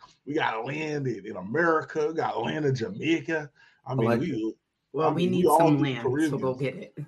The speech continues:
Speaker 3: it. <laughs>
Speaker 1: I, I'm just saying. So I'm like, I'm like, I'm
Speaker 2: Facts.
Speaker 1: telling everybody right now, you know what
Speaker 3: We
Speaker 1: I'm
Speaker 3: need a
Speaker 1: saying? Hey,
Speaker 3: corporation.
Speaker 1: <laughs> look, look straight up, you know what I'm saying? I want, I want the people to know, you know what I'm saying? You know, and, and shout out to my, my Uncle Brendan, you know what I'm saying? Hey, you know,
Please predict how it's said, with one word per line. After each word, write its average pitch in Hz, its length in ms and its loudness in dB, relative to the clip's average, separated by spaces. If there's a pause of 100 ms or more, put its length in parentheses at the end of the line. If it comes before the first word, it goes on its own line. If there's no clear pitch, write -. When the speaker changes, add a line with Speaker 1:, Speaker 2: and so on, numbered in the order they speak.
(120)
Speaker 3:
it. 214 100 2
<laughs> - 0 -
Speaker 1:
I, 220 120 4
I'm 262 280 4
just - 200 6
saying. 202 340 8 (200)
So 170 240 6
I'm 208 60 4
like, 185 240 8 (100)
I'm 151 120 2
like, 165 160 4
I'm 165 80 0
Speaker 2:
Facts. - 100 -8
Speaker 1:
telling 190 240 6
everybody 180 380 6
right 165 260 4
now, 196 320 4
you 165 100 0
know 170 120 4
what 175 80 4
Speaker 3:
We 196 60 4
Speaker 1:
I'm 208 40 0
Speaker 3:
need 190 120 2
a - 20 2 (100)
Speaker 1:
saying? - 20 -4
Hey, 165 140 2
Speaker 3:
corporation. 139 640 0 (200)
Speaker 1:
<laughs> - 720 -4
look, - 360 4 (360)
look 160 160 -2
straight 175 320 -2
up, 170 360 0
you 143 100 -4
know 151 60 0
what 151 80 -2
I'm 147 40 0
saying? 139 180 -6
I 139 40 -4
want, 160 320 -6
I - 20 -6
want 151 300 -6
the 139 40 -14
people 143 360 -8
to 147 200 -8
know, 185 280 0
you 147 80 -2
know 147 80 -4
what 143 140 -4
I'm 135 60 -12
saying? 147 480 -8
You 131 120 -8
know, 120 220 -6
and, 127 280 -6
and 123 260 -6
shout 156 300 2
out 131 80 -12
to 147 120 -2
my, 135 360 -2 (140)
my 131 200 -4
Uncle 127 200 -6
Brendan, 151 440 0
you 131 80 -2
know 135 100 0
what 135 100 0
I'm 135 60 -4
saying? 143 400 -6 (460)
Hey, 175 260 0
you 127 180 -4
know, 147 360 0